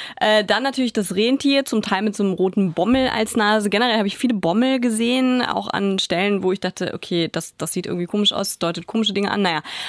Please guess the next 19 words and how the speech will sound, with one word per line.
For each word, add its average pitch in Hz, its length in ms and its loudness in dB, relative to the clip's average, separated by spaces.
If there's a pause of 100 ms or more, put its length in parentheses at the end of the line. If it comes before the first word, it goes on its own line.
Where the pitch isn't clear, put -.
also 214 160 4
mit 240 80 4
diesem 233 140 4
roten 294 220 4
Bommel 254 220 4
als 190 140 0
Nase, 226 240 2
Rudolph 220 400 2
the 180 60 -2
Red-Nosed 170 420 0
Reindeer 330 280 2
mäßig. 294 420 2
Und 220 120 2
sonst, 247 220 2
es - 140 -8
gibt - 180 -6
Weihnachtsbäume, 220 520 0
Schlitten, 214 300 -2
Elfen, 214 500 0